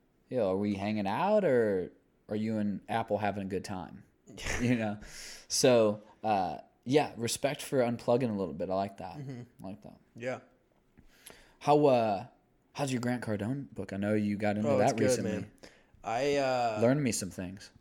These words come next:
Speaker 2: Yeah, so I'm gonna talk about the concept of thinking like your customers or thinking like whoever you're trying to persuade, thinking about the other person
Speaker 1: Hmm.
Speaker 2: you're talking to.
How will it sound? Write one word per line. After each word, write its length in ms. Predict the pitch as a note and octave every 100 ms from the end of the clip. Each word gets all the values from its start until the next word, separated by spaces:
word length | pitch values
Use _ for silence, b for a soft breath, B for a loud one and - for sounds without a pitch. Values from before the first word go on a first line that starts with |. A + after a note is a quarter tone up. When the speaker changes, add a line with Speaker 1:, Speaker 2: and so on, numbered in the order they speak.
| -
Speaker 2:
Yeah, 260 | C3 C#3 -
so 200 | - -
I'm 200 | C3 F3
gonna 680 | G#3 G3+ E3 D#3 D3+ C#3 G2 -
talk 340 | - C#3+ C#3 -
about 640 | C3+ B2+ B2 A#2+ A#2 - b b b b b _ _
the 80 | -
concept 500 | - D3 C#3 - C3+
of 120 | -
thinking 680 | - - C3+ C#3+ B2+ C3 C3+
like 360 | - A#2 A#2 -
your 80 | G2+
customers 640 | - G2+ - C#2+ C#2 - -
or 100 | C3
thinking 580 | - C#3 B2 C3 A#2+ A2
like 460 | A2+ A#2+ A2+ - - _ _ -
whoever 340 | C#3 B2+ A#2
you're 140 | A2 G#2+
trying 200 | - A2
to 60 | G#2+
persuade, 560 | A#2 - G2+ D#2+ - -
thinking 340 | C3+ B2+ C3
about 200 | A#2 A#2+
the 60 | B2
other 140 | A#2
person 180 | F3 C3+
Speaker 1:
Hmm. 40 | F#2+
Speaker 2:
you're 100 | G2+
talking 320 | A#2 - A2
to. 120 | -